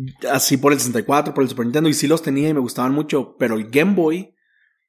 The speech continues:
eh, o sea, el andar cargando algo que lo prendes y te puedes, puedes ignorar a tu mamá un rato, era hermoso. O sea, estar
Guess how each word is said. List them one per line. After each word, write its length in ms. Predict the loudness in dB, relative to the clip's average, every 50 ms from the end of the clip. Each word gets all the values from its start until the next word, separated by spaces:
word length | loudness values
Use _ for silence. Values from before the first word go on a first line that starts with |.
| _ _ _ _ _ _
eh, 360 | -4 -2 -2 -2 -2 -2 -4 -6
o 60 | -4
sea, 140 | -2 0 2
el 60 | 2
andar 320 | 2 0 0 0 -2 -2 0
cargando 580 | 0 0 0 0 0 0 2 2 4 4 4
algo 460 | 4 4 4 2 0 -2 -6 -8 -12 _ _ _ _ _ _ _ -6
que 100 | -4 -4
lo 240 | -4 -6 -8 _
prendes 720 | _ 0 0 2 0 -2 -4 -6 -8 -12 -14 -16 -20 -20 _ _ _ _ _ _ _ -20 -20 -4 2 2
y 80 | 2 4
te 100 | 2 0
puedes, 720 | 0 0 2 4 4 4 4 2 -2 -4 -6 -8 -12 -6 -2
puedes 240 | 0 2 2 4 2
ignorar 320 | 2 0 0 0 -2 -4
a 60 | -4 -2
tu 80 | -2
mamá 440 | -2 -2 -2 -2 -2 -2 -2 -4 -6 -8
un 100 | -8 -4
rato, 460 | -4 -4 -4 -4 -6 -10 -10 -10 -10
era 280 | -10 -8 -6 -6 -4 -4
hermoso. 400 | -4 -6 -8 -8 -6 -8 -8 -8
O 640 | -10 -18 -20 _ _ _ _ _ _ -20 -20 _ _
sea, 100 | -12 -12
estar 300 | -8 -4 -4 -4 -4 -4